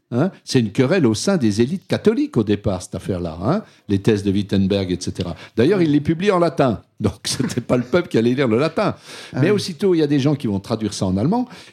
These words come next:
Speaker 1: et il y a des artisans qui vont s'en emparer parce qu'ils savent lire et écrire, les artisans, la différence des paysans, et ils y voient, eux, un message de libération.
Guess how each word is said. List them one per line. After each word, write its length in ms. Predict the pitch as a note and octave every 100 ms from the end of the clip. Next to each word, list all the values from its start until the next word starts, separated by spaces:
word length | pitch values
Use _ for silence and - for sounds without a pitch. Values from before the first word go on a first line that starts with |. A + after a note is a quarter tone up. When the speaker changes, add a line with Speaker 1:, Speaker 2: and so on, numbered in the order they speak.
| -
Speaker 1:
et 60 |
il 60 | F3+
y 40 |
a 40 | F#3
des 200 | C#3+ A2
artisans 480 | F#2+ - A#2+ A#3+ A#3+
qui 120 | -
vont 140 | D3
s'en 220 | G3 C3 A2
emparer 400 | G2+ B2 F#3+ B3+
parce 180 | D#3+
qu'ils 120 | - -
savent 200 | A2+ G2+
lire 180 | G2+
et 60 | G2+
écrire, 300 | F#2+ - A3+
les 160 | G#3+ G#2+
artisans, 440 | G#2 - G2+ F#3+
la 100 | G#3+
différence 420 | F#2+ F#2 G2 G2
des 80 | F#2
paysans, 480 | E2 F2 F#2+ D#3 A#3 - - - -
et 60 | F#3
ils 240 | G3+ A2+
y 20 |
voient, 300 | C3 G#3 B3
eux, 120 | G#3 G#3+
un 80 |
message 420 | D3+ F#3 - A#3 G3+
de 80 | C#3+
libération. 640 | C#3 C#3 D#3+ F3 A#3+ A3